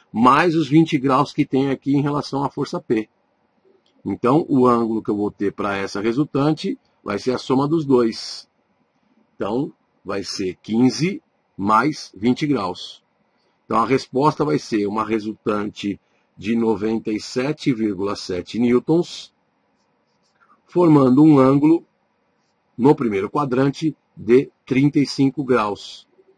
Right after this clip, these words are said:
que é a soma desses quinze graus mais os vinte graus que eu tenho aqui. Então, se você ainda não tem essa habilidade, treinar bastante é uma das formas que você vai conseguir chegar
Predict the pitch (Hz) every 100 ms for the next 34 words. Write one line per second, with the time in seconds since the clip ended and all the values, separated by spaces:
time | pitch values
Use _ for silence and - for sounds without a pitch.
0 | _ _ 107 104 - 107 98 95 98 92
1 | 101 - 143 180 170 135 131 143 131 135
2 | 123 127 120 127 120 117 113 120 - 117
3 | 117 - - _ _ _ _ _ _ _
4 | _ 127 143 - 156 160 - - 185 156
5 | 101 _ _ _ _ - 104 117 110 101
6 | 139 151 131 127 127 98 98 98 98 98
7 | 98 101 104 117 87 _ _ - _ -
8 | _ _ _ 156 156 139 156 196 180 147
9 | 120 151 139 - 160 156 175 - 101 90
10 | _ _ _ _ _ _ 107 131 147 131
11 | 120 - - 139 156 147 - 127 123 123
12 | 110 120 156 160 165 - 139 107 117 139
13 | 156 _ _ _ _ _ _ - 139 104
14 | 113 113 147